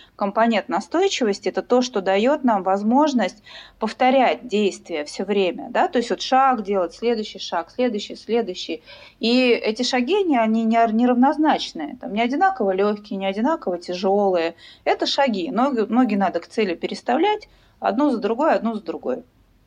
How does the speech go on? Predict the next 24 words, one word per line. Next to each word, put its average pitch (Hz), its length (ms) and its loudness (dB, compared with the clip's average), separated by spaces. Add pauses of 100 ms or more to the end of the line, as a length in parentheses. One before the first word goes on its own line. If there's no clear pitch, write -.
(720)
И 220 100 4
для 233 140 4
этого 294 280 2
силы 302 440 2
нужны, 202 600 0 (380)
потому 262 300 2
что 247 400 2 (640)
сколько 302 420 -2
людей 226 440 2
бросает 226 680 2
начатое 190 580 -2
дело, 269 560 0
сколько 311 400 0
людей 247 300 2
бросает 214 500 -2
делать 202 260 0
зарядку 180 440 -2
по - 180 -6
утрам, 151 360 -4
сколько - 400 -2
людей 233 320 2
бросает, 196 640 0 (520)
м, - 300 -12
а, - 420 -12